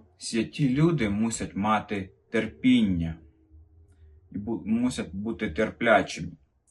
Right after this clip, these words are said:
світі, де це більш людей йде за звірем,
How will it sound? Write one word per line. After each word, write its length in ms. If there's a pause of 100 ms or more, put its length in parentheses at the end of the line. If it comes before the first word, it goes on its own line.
(100)
світі, 580
де 680 (1600)
це 220
більш 460
людей 520
йде 300
за 240
звірем, 800